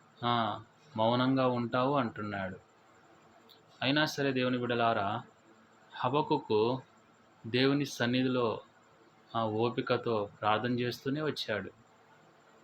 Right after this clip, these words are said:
చివరిగా మూడో అధ్యాయంలో అంటాడు కదా,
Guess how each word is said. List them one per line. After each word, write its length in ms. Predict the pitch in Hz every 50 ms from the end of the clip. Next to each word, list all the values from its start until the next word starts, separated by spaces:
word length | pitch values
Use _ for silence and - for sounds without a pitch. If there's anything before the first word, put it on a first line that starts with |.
| - - - _ - - - -
చివరిగా 680 | - - 120 110 110 117 113 117 107 107 104 101 95 - - - - - - - - _ -
మూడో 240 | 113 113 123 123 127 120
అధ్యాయంలో 440 | 117 110 107 113 110 107 104 101 101
అంటాడు 280 | 101 92 107 104 104
కదా, 380 | 101 101 101 101 127 160 156